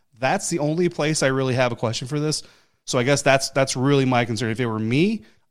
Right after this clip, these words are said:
I would be looking to bring him back in as a weak side linebacker. Honestly, I feel like Lavonte, even if he leaves Tampa,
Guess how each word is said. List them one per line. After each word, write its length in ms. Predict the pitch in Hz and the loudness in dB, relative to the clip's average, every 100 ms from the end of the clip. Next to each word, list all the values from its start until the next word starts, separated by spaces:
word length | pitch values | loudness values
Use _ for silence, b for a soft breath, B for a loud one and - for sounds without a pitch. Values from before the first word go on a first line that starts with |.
| - | -6
I 160 | 123 | 2
would 120 | 175 180 | 2 4
be 120 | 165 | 2
looking 280 | 151 147 131 | 0 0 -2
to 60 | |
bring 220 | 120 127 | -2 -2
him 160 | 120 117 | -2 0
back 220 | 120 113 | 0 0
in 80 | 123 | -2
as 80 | 113 | -2
a 40 | |
weak 200 | 104 107 | -2 -4
side 200 | - 120 | 0 0
linebacker. 600 | 110 107 110 127 123 147 - | 0 -2 0 0 -2 -6 -8
Honestly, 420 | 135 143 156 160 | -2 0 0 0
I 80 | 127 | -2
feel 240 | - 139 135 | 0 -2 0
like 160 | 127 | 0
Lavonte, 480 | 123 113 117 110 123 | -2 -4 -4 -4 -4
even 240 | 135 139 | -4 -2
if 80 | 165 | -2
he 100 | 147 | -2
leaves 360 | 120 117 127 - | -4 -4 -4 -4
Tampa, 460 | 123 117 131 131 | -4 -4 -2 -4